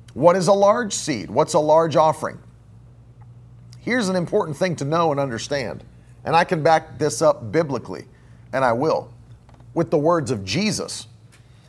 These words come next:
It's always relative to who you are. I want to say that again. A large seed is always relative to who I am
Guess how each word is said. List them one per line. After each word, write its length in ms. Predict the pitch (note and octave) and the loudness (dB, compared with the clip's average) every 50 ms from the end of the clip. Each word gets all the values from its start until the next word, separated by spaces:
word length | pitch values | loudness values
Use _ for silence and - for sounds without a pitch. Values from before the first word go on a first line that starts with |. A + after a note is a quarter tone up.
| - _ _ _ _ _ - _ _ _ - - _ _ _ _ _ _ _ _ _ _ _ - _ _ _ _ _ _ - _ - _ _ _ - _ - | -20 _ _ _ _ _ -20 _ _ _ -20 -20 _ _ _ _ _ _ _ _ _ _ _ -20 _ _ _ _ _ _ -20 _ -20 _ _ _ -20 _ -2
It's 200 | - F#3+ F#3 F#3+ - - | 0 0 0 0 -2 4
always 800 | - E3+ F3+ F#3 G#3+ A#3 B3 B3 A#3+ A#3+ B3+ C#4+ G#3 - - - - - _ _ _ _ _ _ - | 6 8 10 10 8 8 6 4 4 4 4 0 -4 -6 -8 -10 -12 -18 _ _ _ _ _ _ -8
relative 880 | - C3 D#3 F#3 F#3 F#3+ F#3 D#3+ A#2+ - - G#2+ F#2 G#2 A#2 - - - - _ - _ - | -4 2 6 6 8 8 6 4 0 -2 -4 -4 -4 -4 -6 -10 -14 -20 -20 _ -20 _ -4
to 160 | - E3+ E3 | -2 -2 -2
who 200 | A2+ G#2 E3+ E3+ | 0 -2 -2 -2
you 260 | E3 D3+ D3+ D3 C#3 | -2 -2 -2 0 2
are. 300 | B2+ A#2+ G#2+ E2+ - - - - _ _ _ _ _ - _ _ _ _ - - - - _ - - _ - _ _ - - - - | 4 4 4 2 0 -4 -10 -20 _ _ _ _ _ -20 _ _ _ _ -20 -20 -20 -20 _ -20 -20 _ -20 _ _ -20 -18 -8 -4
I 40 | B2 | -2
want 120 | E3 F3+ | 0 0
to 60 | E3 | 0
say 160 | - - F#3 | 2 2 2
that 160 | F#3 F3+ F3 E3 | 4 4 2 2
again. 380 | D#3+ D#3 E3+ D#3 A#2 D#2 - - _ _ _ _ _ _ - - - - _ _ _ - | 2 -2 -2 -2 -2 -4 -8 -16 _ _ _ _ _ _ -20 -20 -20 -20 _ _ _ 4
A 80 | C#3+ D#3 | 4 6
large 720 | D3+ D3 D3+ D#3 F3 G3 A3+ A3+ A3+ A#3 G#3+ F3 - - - - _ _ _ - | 6 4 2 2 4 2 2 0 -2 -2 -4 -6 -10 -12 -16 -20 _ _ _ -14
seed 720 | - - - - A#3+ A#3 G3 D3 B2 C3 - - F3 - - - - _ - _ _ _ - - | -10 -8 -6 -4 -2 -2 0 -2 -2 -2 -4 -6 -8 -10 -16 -20 -20 _ -20 _ _ _ -10 -4
is 200 | - E3+ D#3+ C3+ - - | -2 -2 0 -2 -2 2
always 760 | - E3+ F3+ F#3 G#3 G#3+ A3 A3 A3+ A3 A3 A#3 A3+ - - - _ _ _ - | 4 6 8 8 6 6 2 0 0 0 0 -2 -4 -6 -8 -12 _ _ _ -10
relative 960 | - B2 C#3+ F3 G3+ G#3 G#3 F#3+ E3 C3 - - B2 A2+ B2 C3+ C#3 - - - - - _ - - - | -6 0 4 6 8 8 6 4 0 -2 -2 -4 -4 -4 -4 -4 -6 -10 -14 -20 -20 -20 _ -20 -18 -8
to 140 | - - D#3+ | -4 -2 -2
who 200 | B2 C#3+ F#3 F3 | 0 0 2 4
I 180 | E3 D3+ C#3+ D3 | 4 4 4 2
am 340 | D3 D3 C#3 A2 F#2 - | 0 -2 -2 -2 -4 -8